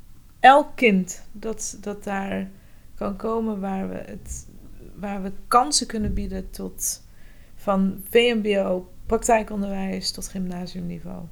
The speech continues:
De, en, en eigenlijk niet eens die niveaus, maar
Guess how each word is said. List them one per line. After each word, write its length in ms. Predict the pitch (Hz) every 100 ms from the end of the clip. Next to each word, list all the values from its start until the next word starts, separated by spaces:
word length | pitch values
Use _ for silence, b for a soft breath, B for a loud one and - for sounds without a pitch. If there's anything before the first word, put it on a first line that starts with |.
| - - - - -
De, 180 | - -
en, 260 | - 180 - - - -
en 200 | 101 113 - - - - -
eigenlijk 360 | 196 226 202 180
niet 160 | 190
eens 260 | 190 196 190
die 80 | 190
niveaus, 460 | 180 190 214 240
maar 340 | 202 185 180